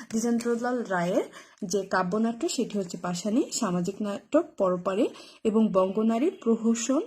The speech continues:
প্রহসন হচ্ছে এখান থেকে লাগবে না। আচ্ছা, শাহজাহান নাটকের পরিচয় দাও। আমরা এটা একটুখানি পড়ে ফেলি, যেহেতু এটি বাংলা সাহিত্যের প্রথম ঐতিহাসিক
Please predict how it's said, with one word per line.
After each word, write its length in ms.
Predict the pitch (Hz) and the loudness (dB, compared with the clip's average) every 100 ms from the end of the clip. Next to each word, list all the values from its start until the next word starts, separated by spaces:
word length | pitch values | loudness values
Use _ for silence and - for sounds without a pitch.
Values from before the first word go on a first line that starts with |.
| - | -4
প্রহসন 540 | 214 202 220 233 240 | -4 -2 -2 -4 -4
হচ্ছে 380 | 247 240 - 285 | -4 -6 -4 -2
এখান 240 | 254 208 196 | 0 -2 -2
থেকে 180 | 196 | -4
লাগবে 360 | 190 175 175 180 | -4 -4 -4 -2
না। 220 | 202 320 | 0 0
আচ্ছা, 200 | 233 - | -2 -4
শাহজাহান 420 | 185 214 208 233 | -4 -2 0 0
নাটকের 360 | 226 220 226 294 | 0 0 0 -2
পরিচয় 440 | 285 320 302 185 | 2 2 2 0
দাও। 160 | 175 175 - - - - | -4 -8 -12 -18 -12 2
আমরা 120 | 320 | 4
এটা 200 | 269 262 | 6 4
একটুখানি 500 | 262 - 311 311 294 269 | -2 -2 -2 2 2 2
পড়ে 180 | 196 190 | 0 -2
ফেলি, 280 | - 233 | -2 0
যেহেতু 440 | 262 202 180 214 240 | 0 0 -2 -4 -4
এটি 260 | 208 185 190 | -4 -4 -4
বাংলা 260 | 175 180 | -2 -2
সাহিত্যের 340 | 180 190 180 190 | -2 -4 -4 -8
প্রথম 360 | - 220 254 254 | -6 -4 0 0
ঐতিহাসিক 440 | 220 220 208 - | 0 -4 -6 -6